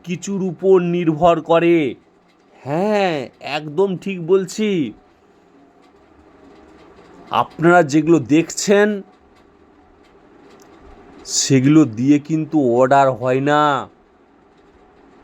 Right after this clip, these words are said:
অর্ডার হয় বাস্তবিক পক্ষে অনেক কিছুর উপর। আপনাদেরকে তাহলে একটু স-,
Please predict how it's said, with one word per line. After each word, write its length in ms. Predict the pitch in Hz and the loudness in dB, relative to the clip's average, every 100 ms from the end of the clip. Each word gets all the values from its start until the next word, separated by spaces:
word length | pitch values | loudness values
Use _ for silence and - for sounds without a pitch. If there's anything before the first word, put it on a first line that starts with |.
| _ - - - - - - | _ -20 -20 -20 -20 -20 -4
অর্ডার 320 | 110 117 127 131 | 0 4 4 4
হয় 500 | 120 120 120 113 101 - _ _ _ - - - - - | 0 4 4 2 -6 -14 _ _ _ -20 -18 -16 -12 -2
বাস্তবিক 560 | 123 131 - 143 143 - | -2 -2 -8 -6 -6 -8
পক্ষে 420 | 131 - - 127 | -14 -14 -6 -4
অনেক 840 | 110 - 104 120 139 139 143 143 131 _ | -4 -8 -6 -2 0 2 2 0 -4 _
কিছুর 360 | 135 131 135 131 | -16 -10 -6 -4
উপর। 520 | 120 127 127 117 98 - - - - - _ _ _ _ _ _ _ _ - - - - - - - - - - | -4 -2 0 0 -2 -6 -16 -20 -20 -20 _ _ _ _ _ _ _ _ -20 -20 -20 -20 -20 -20 -20 -20 -8 -2
আপনাদেরকে 400 | 180 240 262 269 | 2 4 4 2
তাহলে 260 | 277 277 | 2 2
একটু 240 | 269 - 240 | -2 -8 -10
স-, 180 | - | -8